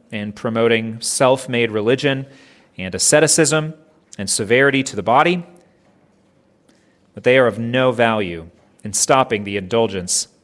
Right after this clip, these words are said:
of the flesh." In verses sixteen to nineteen last week, we talked about, uh, Paul kind of getting specific with this idea of being taken captive that he had introduced previously.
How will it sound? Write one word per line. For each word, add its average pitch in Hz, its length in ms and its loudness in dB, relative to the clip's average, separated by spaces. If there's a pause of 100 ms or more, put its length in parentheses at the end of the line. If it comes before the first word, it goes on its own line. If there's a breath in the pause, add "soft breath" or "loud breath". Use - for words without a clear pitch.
of 95 160 -8
the 92 80 -10
flesh." - 560 -12 (1800 loud breath)
In 165 140 -2
verses 151 300 2
sixteen 151 600 0
to 120 200 -6
nineteen 131 580 -2
last 117 420 0
week, 117 240 -4
we 110 120 -4
talked 127 340 0
about, 113 380 2 (340 loud breath)
uh, 101 260 -6 (160)
Paul 147 600 2
kind 143 180 -10
of 120 60 -12
getting 156 240 2
specific 180 920 2
with 156 300 2
this 156 220 2
idea 143 560 4
of 120 200 -2
being 131 300 -2
taken 143 440 -2
captive 135 600 0
that 107 140 0
he 123 100 -4
had 117 100 2
introduced 117 460 -4
previously. 107 840 -4